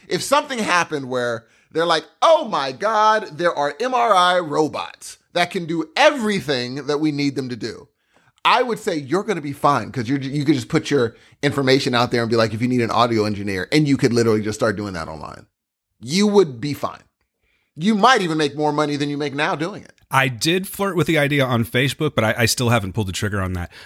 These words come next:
Speaker 2: of offering to edit other people's shows.
Speaker 1: Well, dude, you know, people make good, I mean, I, I was listening to a podcast and they were like, "This show has been edited by such and such."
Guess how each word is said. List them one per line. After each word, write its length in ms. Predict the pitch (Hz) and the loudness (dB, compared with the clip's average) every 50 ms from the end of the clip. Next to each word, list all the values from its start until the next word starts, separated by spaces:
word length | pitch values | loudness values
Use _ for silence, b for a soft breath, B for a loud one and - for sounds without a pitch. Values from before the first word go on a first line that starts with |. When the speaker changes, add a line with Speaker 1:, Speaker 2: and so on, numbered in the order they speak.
| B _ | B _
Speaker 2:
of 420 | - 123 117 113 113 107 92 95 - _ _ _ _ _ _ _ | 0 2 4 4 4 2 0 -4 -8 _ _ _ _ _ _ _
offering 420 | - 123 135 123 - 143 135 123 113 | 0 2 2 2 0 0 0 2 0
to 220 | 104 101 - - | 0 -2 -2 -2
edit 240 | 131 120 110 107 - | -2 0 0 0 0
other 140 | 110 101 98 | -2 -2 0
people's 300 | - 107 92 - 90 80 | 0 -2 -2 -2 -2 -2
shows. 360 | - - 87 80 73 - - - _ _ _ _ _ _ _ _ _ _ _ _ b b b b b b b b _ | -2 -2 -2 -2 -4 -8 -12 -16 _ _ _ _ _ _ _ _ _ _ _ _ b b b b b b b b _
Speaker 1:
Well, 360 | - 107 120 156 156 156 147 | -10 0 4 4 6 6 4
dude, 300 | - - - 156 160 123 | 2 0 0 0 0 2
you 80 | 135 | 0
know, 120 | 160 185 175 | 0 0 0
people 520 | 175 160 165 - 131 110 104 95 - - _ _ _ _ _ _ _ _ _ _ _ - 117 98 98 | -2 -4 -6 -4 -4 -4 -4 -6 -10 -16 _ _ _ _ _ _ _ _ _ _ _ -20 -18 -16 -6
make 500 | 113 113 147 143 - - - - 143 - | 0 2 2 2 0 -2 -10 -20 -18 -4
good, 280 | - 131 143 151 151 - | 2 2 4 4 2 2
I 100 | 127 139 139 | 0 0 2
mean, 420 | 127 147 143 131 127 - - - - | 4 4 4 4 0 -4 -6 -6 -6
I, 140 | 87 95 - - - - 113 113 - | -6 -6 -6 -8 -10 -10 -10 -4 2
I 100 | 117 135 | 2 4
was 120 | 147 139 123 | 4 4 2
listening 220 | 139 151 156 147 | 2 0 2 2
to 80 | 143 139 127 | 4 4 4
a 80 | 127 127 | 4 4
podcast 480 | - - 131 135 135 - 165 127 131 | 2 4 4 4 4 4 2 2 2
and 60 | 135 135 | 0 -2
they 40 | |
were 80 | 127 127 | 0 2
like, 280 | 123 120 110 98 98 104 | 2 2 2 0 -2 -2
"This 280 | 120 127 123 123 - | -2 -2 -2 -4 -6
show 220 | - - 139 127 127 | -2 0 2 2 2
has 100 | 123 95 | 2 0
been 160 | 127 113 - | -2 -4 0
edited 340 | - 120 120 117 117 113 98 | 0 0 2 2 -2 -2 -2
by 160 | 104 95 101 | -4 -4 -4
such 300 | - - - 107 113 - | -4 -4 -4 -4 -4 -4
and 120 | 135 127 | -8 -4
such." 380 | - 143 135 147 - - - | 0 0 0 0 -2 -8 -16